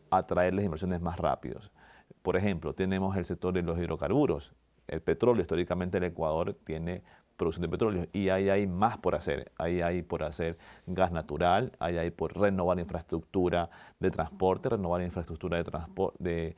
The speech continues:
de almacenamiento. El Ecuador podría y debería ser, y buscamos que sea, un hub de distribución internacional regional de derivados de combustibles y de petróleo. Eh,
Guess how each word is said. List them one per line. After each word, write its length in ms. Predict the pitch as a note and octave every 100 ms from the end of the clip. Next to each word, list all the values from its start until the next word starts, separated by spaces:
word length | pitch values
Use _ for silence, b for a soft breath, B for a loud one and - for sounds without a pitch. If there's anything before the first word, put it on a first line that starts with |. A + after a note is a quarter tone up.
| B
de 80 | F2+
almacenamiento. 840 | F2+ E2+ E2+ E2 E2+ F2 F2+ B2 - B B _ -
El 160 | F#2+
Ecuador 460 | F2 - F#2+ G#2+ -
podría 420 | - F#2 A#2 A2+
y 60 | E2
debería 360 | D#2 D#2 G#2
ser, 280 | A2 C3 F2 - _ -
y 160 | A#1+ -
buscamos 480 | E2+ - A2 B2+ -
que 120 | A2
sea, 380 | C3 A2 G#2 -
un 140 | F#2+
hub 340 | F#2 A2 A2 - b b b -
de 140 | F#2+
distribución 920 | F2+ E2 E2+ E2 E2 G2+ G#2 G#2 - - -
internacional 840 | F#2+ F2+ E2+ E2 E2 G2+ G2 - _
regional 760 | G2 G2+ E2 F#2+ F#2+ B2 E3+ b b b -
de 500 | G2 G2 F#2+ F#2 -
derivados 440 | G2 F#2+ F#2+ C3
de 60 | B2+
combustibles 560 | G#2+ F#2+ - B2 B2+
y 60 | B2
de 180 | G#2+ G2
petróleo. 520 | - - G3 F2+ - b b b _ - -
Eh, 480 | F2 D#2+ D#2 -